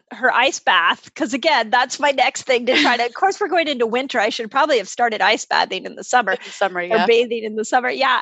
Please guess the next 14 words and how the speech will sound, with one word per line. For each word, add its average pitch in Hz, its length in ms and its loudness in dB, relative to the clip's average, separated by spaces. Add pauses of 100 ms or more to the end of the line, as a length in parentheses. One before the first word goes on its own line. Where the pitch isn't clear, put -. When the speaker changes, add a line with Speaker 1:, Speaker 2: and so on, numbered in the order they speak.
Speaker 1:
um, 233 320 0
but 254 80 -4
I 262 80 2
wanna 311 200 0
go 277 100 0
back 214 260 0
and 220 140 -4
watch 214 340 -2
that, - 300 2
'cause 208 120 -14
I 226 120 2
think 254 260 -8
that's 247 260 0
really 240 140 -2